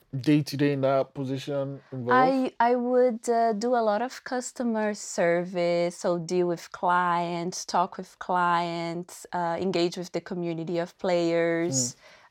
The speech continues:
Speaker 2: uh, create different little events in the game as well, so that they could get more coins.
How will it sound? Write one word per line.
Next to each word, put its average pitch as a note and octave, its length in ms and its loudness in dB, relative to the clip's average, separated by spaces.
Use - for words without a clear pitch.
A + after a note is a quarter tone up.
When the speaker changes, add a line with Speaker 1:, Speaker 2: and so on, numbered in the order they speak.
Speaker 2:
uh, E3 40 0
create F#3 340 2
different F#3 480 -4
little E3+ 380 2
events E3+ 640 -4
in F3+ 280 0
the E3 420 -2
game E3 400 -4
as F#3 180 -6
well, E3 460 2
so F3 220 -4
that E3 240 -2
they D#3 120 -2
could - 300 -6
get D#3 260 -2
more E3 180 -2
coins. G3+ 1000 0